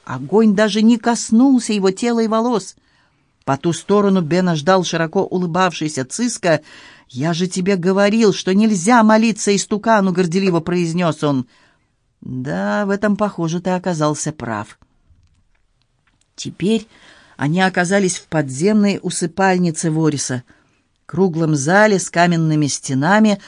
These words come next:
в центре которого на округлом пьедестале возвышался огромный саркофаг.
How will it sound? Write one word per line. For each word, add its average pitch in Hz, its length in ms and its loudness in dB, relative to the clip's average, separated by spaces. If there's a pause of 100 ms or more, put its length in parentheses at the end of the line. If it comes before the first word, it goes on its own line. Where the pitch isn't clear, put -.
(420)
в - 80 -20
центре 285 420 2
которого 220 480 2
на 190 300 4
округлом 165 640 0
пьедестале 156 720 0
возвышался 170 760 0
огромный 180 720 0
саркофаг. 156 680 -8